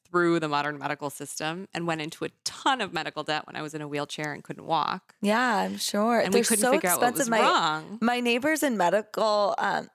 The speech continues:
Speaker 2: sales, uh, specifically wheelchairs, and I was like, "Whoa,
Speaker 1: Ugh,
Speaker 2: though, they're
Speaker 1: man.
Speaker 2: so expensive."
Speaker 1: They are really expensive. And just the, you know, living in a wheelchair means that you can take the subway part of the way, but you're gonna have to get in a cab at a certain point.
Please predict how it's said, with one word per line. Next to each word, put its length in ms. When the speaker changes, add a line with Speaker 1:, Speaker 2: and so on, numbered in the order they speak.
Speaker 2:
sales, 560
uh, 100
specifically 680
wheelchairs, 560
and 100
I 40
was 100
like, 240
"Whoa, 340
Speaker 1:
Ugh, 240
Speaker 2:
though, 300
they're 300
Speaker 1:
man. 80
Speaker 2:
so 340
expensive." 760
Speaker 1:
They 120
are 80
really 360
expensive. 680
And 120
just 260
the, 280
you 140
know, 140
living 380
in 60
a 80
wheelchair 340
means 220
that 160
you 100
can 140
take 220
the 80
subway 340
part 300
of 40
the 60
way, 160
but 140
you're 80
gonna 220
have 200
to 80
get 120
in 60
a 40
cab 380
at 100
a 100
certain 240
point. 320